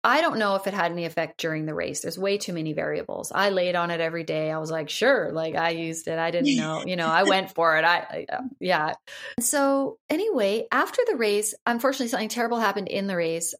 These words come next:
Speaker 1: My feet macerated, so they ripped open,
Speaker 2: Oh.
Speaker 1: basically. Yeah, it was horrendous. It was during the heat bubble. It was over a hundred degrees, and I, I wasn't able to order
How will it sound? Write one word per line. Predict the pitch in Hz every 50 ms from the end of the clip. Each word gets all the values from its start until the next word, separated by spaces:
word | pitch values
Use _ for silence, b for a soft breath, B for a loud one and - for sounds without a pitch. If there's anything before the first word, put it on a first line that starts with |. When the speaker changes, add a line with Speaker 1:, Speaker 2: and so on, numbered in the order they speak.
| _
Speaker 1:
My | 190 190 190 185 185
feet | - - - 240 247 -
macerated, | 190 180 175 190 196 - 202 190 185 175 175 170 160 160 156 160 - -
so | - 180 175 170 170 170 165 160 -
they | - 180 175
ripped | 165 180 170 - - - - -
open, | 175 170 160 - 147 165 156 160 165 - _ _ _ - -
Speaker 2:
Oh. | 339 330 311 269
Speaker 1:
basically. | 226 196 170 160 147 165 165 160 - _ _ _ _ _ _ -
Yeah, | 180 175 165 156 143
it | 147
was | 165 170 -
horrendous. | - 190 170 165 151 156 160 160 165 160 165 - - - - -
It | - 208
was | 202 202 208
during | - 185 196 190
the | 190
heat | 190 - 196 175 - -
bubble. | 170 160 160 165 160 160 160 160
It | -
was | 180 175 175
over | 175 170 175
a | 175
hundred | 175 180 175 170 170 170 170
degrees, | - 165 - - 165 165 165 160 160 160 160 165 165 - - - _ _
and | - 175 165 160 160 156 156 156 156 160 160 156 - - -
I, | 170 175 175 _ _ _ -
I | - 175 175
wasn't | 175 170 185 180 185 185 180 -
able | - 175 170 175 170 170
to | - -
order | - - 165 160 156 156 156 151 151